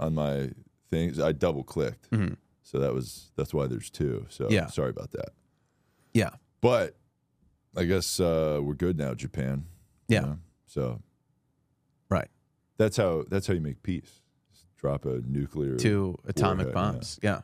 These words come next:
Speaker 1: Yeah.
Speaker 2: Yeah. So this, yeah, the Hamas, the, the parachuters that are,
Speaker 1: <clears throat>
Speaker 2: yeah, being, being celebrated. We think that's so beautiful. And again, that's not totally making things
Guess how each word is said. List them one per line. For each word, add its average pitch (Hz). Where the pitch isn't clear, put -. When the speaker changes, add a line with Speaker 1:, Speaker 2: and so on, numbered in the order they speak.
Speaker 1:
Yeah. 65
Speaker 2:
Yeah. 135
So 151
this, 165
yeah, 151
the 104
Hamas, 117
the, 98
the 92
parachuters 110
that 98
are, 92
Speaker 1:
<clears throat> -
Speaker 2:
yeah, 104
being, 95
being 95
celebrated. 98
We 95
think 95
that's 95
so 101
beautiful. 98
And 92
again, 92
that's 90
not 101
totally 101
making 95
things 92